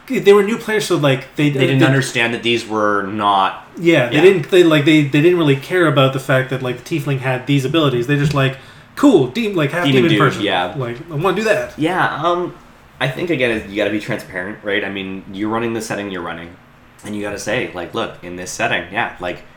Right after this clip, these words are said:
Speaker 2: guys with, like, needle-sharp teeth and, like, brick red skin and horns and, <laughs> and spiky tails are demon people,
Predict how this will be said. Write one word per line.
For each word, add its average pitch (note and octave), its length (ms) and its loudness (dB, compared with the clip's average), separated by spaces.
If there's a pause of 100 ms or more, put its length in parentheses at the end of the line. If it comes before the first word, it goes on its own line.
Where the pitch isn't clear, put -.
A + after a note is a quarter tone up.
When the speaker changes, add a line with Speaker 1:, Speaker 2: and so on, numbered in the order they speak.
(180)
Speaker 2:
guys F#2+ 340 -2
with, G2 440 -6
like, F2+ 300 -6 (200)
needle-sharp G#2 600 -6 (340)
teeth A#2 380 -4
and, F#2+ 160 -8
like, F2+ 320 -8
brick G#2 220 -6
red G#2 180 -2
skin G#2 300 -6
and F2+ 160 -10
horns G#2+ 420 -4
and, G#2 120 -6 (100)
<laughs> - 60 -20
and C3+ 540 -4
spiky - 400 -2
tails B2+ 420 -2
are F#2 220 -4
demon C3 320 -6
people, G#2 460 -6